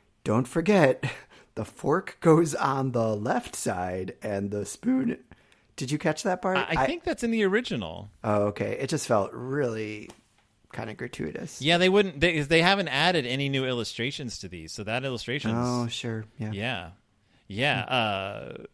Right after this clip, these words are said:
Speaker 2: Mike has allowed, uh, uh, Living Lights to reprint a lot of these books because he just wants them back in print.
Speaker 1: Mm-hmm.
Speaker 2: Um, he's not happy with their handling of them.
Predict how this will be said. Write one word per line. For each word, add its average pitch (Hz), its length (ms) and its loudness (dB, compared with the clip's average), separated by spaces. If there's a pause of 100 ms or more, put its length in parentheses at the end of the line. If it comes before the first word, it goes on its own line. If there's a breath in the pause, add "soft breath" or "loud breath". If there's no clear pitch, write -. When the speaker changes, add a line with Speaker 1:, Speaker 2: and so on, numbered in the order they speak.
(140)
Speaker 2:
Mike 160 540 2 (120)
has 120 280 -2
allowed, 123 760 0
uh, 98 600 -6 (180)
uh, 95 560 -8 (580)
Living 117 280 0
Lights 107 380 -4
to 110 120 -10
reprint 113 560 -8 (200)
a 104 60 -6
lot 95 220 -6
of 87 60 -12
these 90 200 -14
books 98 380 -14
because 107 300 -10
he 110 120 -8
just 104 220 -10
wants 92 180 -8
them 92 140 -14
back 82 240 -12
in 82 100 -18
print. - 500 -18 (380)
Speaker 1:
Mm-hmm. 101 300 -2
Speaker 2:
Um, 87 760 -10
he's 98 240 -8
not 98 220 -6
happy 101 340 -8
with 90 220 -12
their 85 120 -10
handling 120 540 -8
of 156 160 -4
them. 175 340 -6